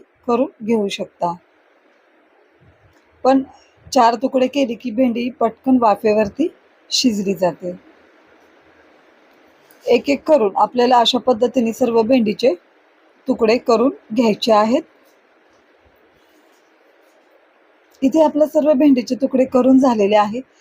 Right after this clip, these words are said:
त्याचबरोबर पंधरा ते सोळा लसणाच्या पाकळ्यांचेही मी तुकडे करून घेतलेले आहेत.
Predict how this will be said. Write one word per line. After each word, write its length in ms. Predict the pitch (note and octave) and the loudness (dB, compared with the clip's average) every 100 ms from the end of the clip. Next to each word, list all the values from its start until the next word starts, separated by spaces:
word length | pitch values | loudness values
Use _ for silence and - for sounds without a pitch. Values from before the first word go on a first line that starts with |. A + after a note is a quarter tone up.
| _ _ | _ _
त्याचबरोबर 640 | C#4+ C#4 B3+ A#3+ G#3+ G3+ A3+ - | 2 2 2 -2 -2 -4 -6 0
पंधरा 300 | C4+ B3+ C4+ | 2 4 2
ते 160 | C4+ | 0
सोळा 340 | C#4 C#4+ A3+ A3 | -2 0 2 2
लसणाच्या 480 | A#3 B3 B3+ A#3+ A#3 | 0 -2 -4 -4 -2
पाकळ्यांचेही 640 | A#3+ A#3 B3 A#3+ C4 B3+ | -2 -2 -2 0 0 2
मी 160 | A#3 E4+ - _ _ _ | 0 -2 -4 _ _ _
तुकडे 260 | C4+ C4+ C4 | -4 0 0
करून 280 | B3 A3+ A3 | 0 0 0
घेतलेले 420 | B3 A#3+ G3 G#3 | 0 0 0 2
आहेत. 240 | A3+ B3 | 0 0